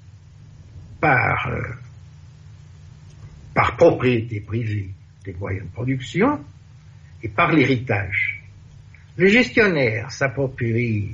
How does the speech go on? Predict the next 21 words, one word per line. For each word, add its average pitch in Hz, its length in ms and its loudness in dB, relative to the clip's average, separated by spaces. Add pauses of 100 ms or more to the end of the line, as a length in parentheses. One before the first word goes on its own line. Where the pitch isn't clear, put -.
(320)
du 98 240 -10
capital 104 640 -4 (720)
par 101 180 2
une 139 160 4
forme 139 380 2
de 110 80 -2
propriété 156 680 4
collective 147 920 0 (320)
des 113 100 -2
moyens 104 340 -4
de - 60 -8
production 131 580 -2 (2250)
qui - 120 4
est - 160 4
assurée, 147 840 2
il 95 80 -8
n'est 110 260 -2
pas 123 180 -2 (120)
reconnu 135 340 2
comme 123 280 2
propriété 123 1200 4